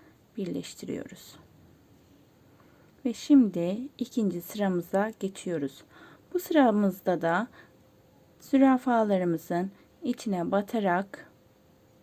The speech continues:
tekrardan ikinci sıramızda da zürafa yapacağız.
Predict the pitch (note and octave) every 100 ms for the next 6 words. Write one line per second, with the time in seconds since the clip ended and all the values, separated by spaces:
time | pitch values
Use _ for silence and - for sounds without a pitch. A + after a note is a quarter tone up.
0 | _ _ _ _ _ _ - C4+ - G3
1 | F3 E3+ E3 F3 A3+ - _ - - _
2 | - C4 B3+ G3 F#3+ - G#3 G3 F#3 F#3+
3 | F3 E3+ F3+ A3+ - - F3 E3+ F3 -
4 | - - - - - G3+ -